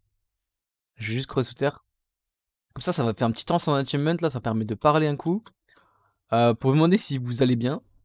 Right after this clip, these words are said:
est-ce que ça va ? <laughs> Non, est-ce que, est-ce que vous avez kiffé, enfin, kiffé, est-ce que vous avez regardé, euh, mes séries que j'ai fait, les séries que j'ai fait pendant qu'il y avait pas Achievement Gates ?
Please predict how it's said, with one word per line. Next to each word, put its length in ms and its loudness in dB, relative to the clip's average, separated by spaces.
est-ce 180 -10
que 80 -18
ça 120 -2
va ? 200 -2
<laughs> 80 -2
Non, 60 2
est-ce 100 4
que, 100 8
est-ce 120 2
que 40 0
vous 120 4
avez 80 4
kiffé, 520 0
enfin, 280 -2
kiffé, 220 -8
est-ce 100 -6
que 60 -4
vous 60 6
avez 100 8
regardé, 540 12
euh, 460 4
mes 100 2
séries 440 -2
que 120 -2
j'ai 120 -2
fait, 200 -2
les 80 -4
séries 180 -2
que 60 -2
j'ai 60 0
fait 140 0
pendant 140 -2
qu'il 80 -4
y 40 4
avait 60 0
pas 100 2
Achievement 240 -6
Gates ? 280 -12